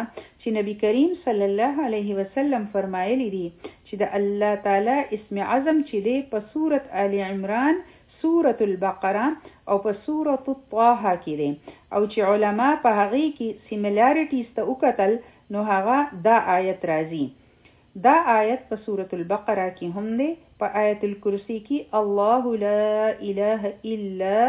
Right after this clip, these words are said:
هو الحي القيوم، او په آل عمران کې هم دی،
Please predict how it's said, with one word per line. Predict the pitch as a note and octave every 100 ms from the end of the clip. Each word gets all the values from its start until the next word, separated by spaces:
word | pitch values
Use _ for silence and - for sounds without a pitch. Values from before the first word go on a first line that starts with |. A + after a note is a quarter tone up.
| D4 - -
هو | - G3 G3+
الحي | G#3 - - A#3 B3+ G#3+ F#3 A3+
القيوم، | G#3+ - F3 E3+ F3 G#3 C4 D#4+ - _
او | F#3+
په | F#3+ G3 F#3
آل | F#3+ G3+
عمران | G3 G3 G3+ A#3 A#3+
کې | A#3
هم | G#3+ A3 A3
دی، | C4+